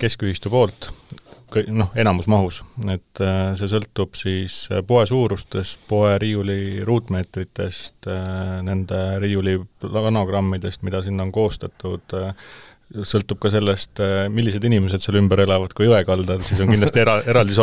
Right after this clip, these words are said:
Speaker 2: Ja, ja.
Speaker 1: sortiment. <laughs> Aga, aga põhimõtteliselt pannakse see selliselt paika ja siis on kauplusel endal ka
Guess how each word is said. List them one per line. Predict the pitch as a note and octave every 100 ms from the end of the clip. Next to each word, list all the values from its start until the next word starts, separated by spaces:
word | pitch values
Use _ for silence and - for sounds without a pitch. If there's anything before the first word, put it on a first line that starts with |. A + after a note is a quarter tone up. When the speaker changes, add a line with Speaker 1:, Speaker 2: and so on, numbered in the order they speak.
| A#2
Speaker 2:
Ja, | C#3 A#2+
ja. | A2+
Speaker 1:
sortiment. | G2 - - D#3 G3
<laughs> | - F3 - G#2+
Aga, | A2 A2+ A2+ A2
aga | B2 A#2+
põhimõtteliselt | F3 D3 A#2 -
pannakse | B2 A#2+ B2
see | B2
selliselt | C3+ E3+ A#2+ -
paika | G#3 G#3+ - B2 A#2 G#2
ja | A#2+ A#2+
siis | B2+ C#3 C3 B2+ -
on | A#2 B2+ A#2+ A#2 A#2 A2 G#2
kauplusel | C#3 C3+ G#2 G2+ G#2+
endal | A#2 A2+ G#2 G2
ka | G2+